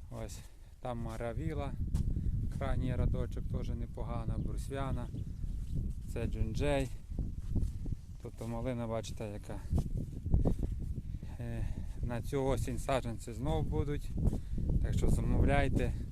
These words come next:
відправимо Укрпоштою, новою поштою, різні сорти.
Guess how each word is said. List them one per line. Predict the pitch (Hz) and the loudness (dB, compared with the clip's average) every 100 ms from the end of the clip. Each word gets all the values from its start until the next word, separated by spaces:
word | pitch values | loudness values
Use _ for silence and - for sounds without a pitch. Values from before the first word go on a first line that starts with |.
| - - - - - - | -4 -2 -2 -4 -2 0
відправимо | - 104 - 135 135 123 117 - - - - - - - - - | 0 0 0 2 4 2 2 0 -4 -4 2 6 6 6 6 6
Укрпоштою, | - - 117 127 117 - 113 110 | 6 2 0 2 2 2 2 2
новою | 131 135 123 113 | 2 0 -2 -4
поштою, | 120 110 - 104 110 - - - - - - | -6 -6 -6 -6 -6 -4 -2 0 0 0 0
різні | 123 - - | 2 4 4
сорти. | - 117 113 - 135 | 6 4 4 2 4